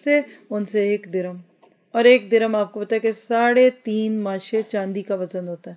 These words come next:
یعنی coins کی صورت میں شکل ہوتا ہے۔ اسی طرح مفلس، بوڑھے، عورتیں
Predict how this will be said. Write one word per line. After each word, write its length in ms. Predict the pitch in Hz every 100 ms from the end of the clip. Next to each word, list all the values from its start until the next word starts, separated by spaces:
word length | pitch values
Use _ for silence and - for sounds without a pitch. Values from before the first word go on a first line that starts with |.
| _ _ - _
یعنی 160 | 208 202
coins 400 | 202 202 214 214
کی 100 | 233
صورت 320 | 208 202 202
میں 80 | 208
شکل 340 | 196 185 190 185
ہوتا 220 | 180 185
ہے۔ 560 | - _ _ _ - 262
اسی 160 | 302
طرح 180 | 285 285
مفلس، 560 | 254 247 - 294 320 - _ _ _ -
بوڑھے، 360 | 214 247 277 294 - _ _ _ _ -
عورتیں 460 | 214 220 - 269